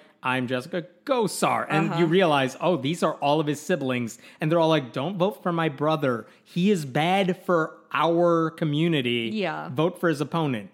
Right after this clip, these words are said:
Speaker 1: And because it was a deeply red district, he still won. But that was one of those, like, their family. What did they do in this situation? They threw their brother under the bus because fuck that guy. And I was like, those, that
Speaker 2: No.
Speaker 1: whole family is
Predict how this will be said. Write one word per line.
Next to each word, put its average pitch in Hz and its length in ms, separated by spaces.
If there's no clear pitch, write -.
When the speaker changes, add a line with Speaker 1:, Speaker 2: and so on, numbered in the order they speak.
Speaker 1:
And 135 100
because 131 260
it - 20
was 117 140
a 117 60
deeply 120 340
red 113 260
district, 214 580
he 165 160
still 202 320
won. 135 580
But 208 160
that 220 160
was 220 200
one 208 120
of 208 80
those, 185 240
like, 160 260
their 156 160
family. 247 560
What 143 240
did 190 220
they 143 180
do 196 180
in 214 120
this 226 100
situation? 262 720
They 226 140
threw 240 340
their 247 160
brother 185 420
under 180 180
the 156 140
bus 123 640
because 160 400
fuck - 460
that 123 260
guy. 120 380
And 180 100
I 185 40
was 185 160
like, 175 240
those, 320 320
that 226 140
Speaker 2:
No. 247 80
Speaker 1:
whole 240 240
family 165 680
is 156 420